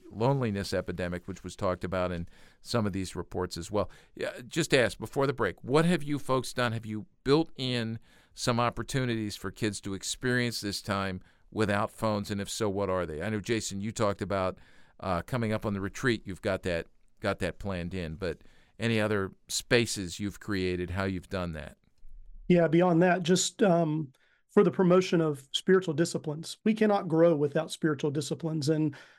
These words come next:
Speaker 2: I, I see this sorely lacking in student ministry, that we don't help students understand what these disciplines are. And then beyond that,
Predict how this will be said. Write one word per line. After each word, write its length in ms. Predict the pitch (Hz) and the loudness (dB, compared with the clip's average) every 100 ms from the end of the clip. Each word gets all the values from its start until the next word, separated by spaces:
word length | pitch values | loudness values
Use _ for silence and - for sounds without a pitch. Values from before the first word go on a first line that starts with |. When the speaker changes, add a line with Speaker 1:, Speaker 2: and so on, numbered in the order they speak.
| _ | _
Speaker 2:
I, 200 | 170 170 170 | 6 6 4
I 100 | 165 | 2
see 280 | 160 - 208 | 2 2 4
this 180 | 175 135 | 4 2
sorely 480 | - 190 190 185 | 2 4 6 4
lacking 580 | 156 151 156 156 156 156 | 2 2 2 0 -6 -6
in 240 | 196 160 151 | -2 0 0
student 320 | - 180 175 | 2 2 2
ministry, 440 | 165 156 - 165 151 | 2 0 -2 -4 -2
that 100 | 165 | 0
we 200 | 156 175 | 2 4
don't 300 | 175 180 247 | 4 2 0
help 320 | 190 190 190 | 2 2 -2
students 400 | - 185 170 - | 0 2 2 0
understand 420 | 170 160 180 165 | -2 0 2 2
what 120 | 160 | 0
these 160 | 156 147 | -4 -4
disciplines 520 | 156 170 135 156 147 | -6 -6 -2 0 4
are. 440 | 160 196 156 156 131 - - _ | 4 4 2 0 -4 -14 -20 _
And 120 | - 165 | 4 6
then 120 | 175 | 6
beyond 420 | 175 175 196 156 | 6 6 4 4
that, 400 | 160 208 160 160 | 4 4 2 -2